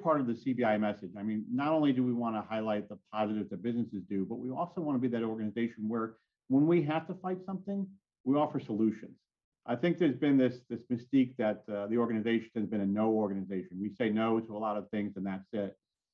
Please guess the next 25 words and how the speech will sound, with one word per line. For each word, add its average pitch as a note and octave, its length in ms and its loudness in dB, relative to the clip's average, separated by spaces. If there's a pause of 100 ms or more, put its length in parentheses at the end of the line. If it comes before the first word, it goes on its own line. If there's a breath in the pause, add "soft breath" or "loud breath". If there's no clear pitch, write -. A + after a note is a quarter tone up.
(200)
We D3+ 160 8
will E3 260 6
say C#3+ 220 2
no A#2 160 4
to A2 100 -2
things A2+ 300 -2
that G#2+ 100 -6
will G#2+ 220 -8
hurt C3 260 -4
business A#2+ 380 0
growth A2+ 280 0
and F#2+ 140 -12
hurt A#2+ 160 -8
economic G#2+ 460 -8
growth G#2+ 180 -8
in F#2+ 80 -8
Connecticut, G#2 440 -8 (360)
but B2 80 2
we'll A#2+ 220 2
off-, C#3+ 280 0 (160)
offer D3 540 -4
alternatives. G2 720 -6 (120)
And G2 180 -16
so A2 80 -6
that's A2+ 300 -2